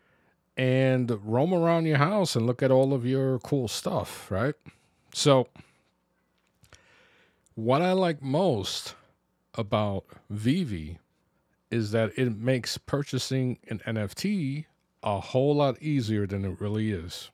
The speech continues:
For example, there is OpenSea, which is a website where you could create and sell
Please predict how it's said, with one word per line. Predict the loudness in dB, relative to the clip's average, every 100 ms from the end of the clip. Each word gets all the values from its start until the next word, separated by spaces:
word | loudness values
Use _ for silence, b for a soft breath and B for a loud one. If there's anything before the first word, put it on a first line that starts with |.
| _
For | -8 -4 -4
example, | -2 0 0 2 2 2
there | 0 -2 -2
is | -2 -2
OpenSea, | 0 0 -2 -2 0 0 -2 -6 _ _ _ _ _ _ _ _ _ _ -10
which | -8 -4
is | -4
a |
website | -2 -2 -2 0 0 0 b b b b b b b b _
where | -2
you | 0
could | 2 0
create | -2 -2 0 0 0 _ b b b b 0
and | 2 2
sell | 2 2 2 0